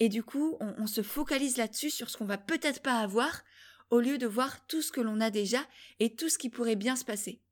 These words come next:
Et du coup, quand on est dans cette peur de manquer, dans cet état d'esprit de pénurie, on va utiliser des mots comme le manque, la perte, le risque, le danger.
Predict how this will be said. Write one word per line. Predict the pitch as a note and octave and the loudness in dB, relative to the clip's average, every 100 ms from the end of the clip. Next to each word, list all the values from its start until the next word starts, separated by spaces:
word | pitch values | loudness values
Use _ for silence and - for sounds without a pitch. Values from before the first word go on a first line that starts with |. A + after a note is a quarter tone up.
| _ _ _ _ _ _ _ - | _ _ _ _ _ _ _ -6
Et | G3 | -4
du | G#3 | -2
coup, | D4 | -2
quand | D#4 A3 G#3+ | -2 -4 -2
on | |
est | G3+ | -2
dans | G3+ G3+ | -2 -2
cette | F#3 - | -6 -2
peur | A#3 | 0
de | A3+ | 0
manquer, | G3 F#3+ G3 C4 | -2 -4 -4 -4
dans | G#3+ | -4
cet | G3+ G3 | -6 -6
état | G#3 G#3+ | -2 -2
d'esprit | G#3 G3+ - A#3 - - - - | -2 -6 -6 -8 -8 -20 -20 -4
de | G#3 | -2
pénurie, | G#3 G#3 G#3 A#3+ D4 - - - _ | 2 2 2 0 -4 -6 -20 -20 _
on | G#3+ G#3+ | -4 0
va | G#3+ | 0
utiliser | G#3+ G3 G3 A3 | 0 -6 -4 -2
des | G#3 G#3 | -2 0
mots | A3+ C4+ C#4+ - | 0 0 -4 -4
comme | A3 G#3 G#3 - _ - | -2 -2 -8 -14 _ -2
le | G#3+ | 2
manque, | A3 B3 B3 B3 - | 4 4 2 -2 -8
la | G#3 G3+ | -6 -4
perte, | - B3 A#3+ - - | -2 -2 -2 -10 -12
le | G#3+ G3+ | -6 -4
risque, | A3 B3+ - - | -2 -2 -4 -4
le | G3 G3+ | 0 0
danger. | F#3 B3 B3 A#3 G#3 | 4 2 2 0 -2